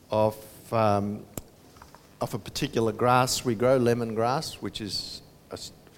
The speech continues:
that you eat. Um, so that seed, when you think of it, it's,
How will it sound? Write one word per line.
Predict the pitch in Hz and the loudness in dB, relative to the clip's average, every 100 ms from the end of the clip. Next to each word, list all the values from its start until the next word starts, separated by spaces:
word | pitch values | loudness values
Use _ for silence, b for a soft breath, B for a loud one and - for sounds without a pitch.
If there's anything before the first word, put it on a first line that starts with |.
| - - - 123 - - | -20 -20 -20 -20 -18 -10
that | 101 - | -10 -8
you | 101 110 | -10 -6
eat. | 110 - - B B B B | -6 -8 -18 B B B B
Um, | 110 117 120 120 117 - B B B - - - - | 0 2 2 0 -6 -14 B B B -20 -20 -16 -6
so | - 135 131 127 123 123 - - - - - - - - - - - - - - - | 2 8 10 10 8 4 -2 -14 -20 -20 -20 -20 -20 -20 -20 -20 -18 -18 -20 -8 0
that | 170 - | 0 0
seed, | - 160 147 127 123 | 2 6 6 4 0
when | 127 135 | -4 -2
you | 123 | 0
think | 165 180 | 0 2
of | 151 | 4
it, | 131 120 - - - - _ _ _ - - | 2 0 -8 -20 -20 -20 _ _ _ -20 -10
it's, | 131 - | -8 -8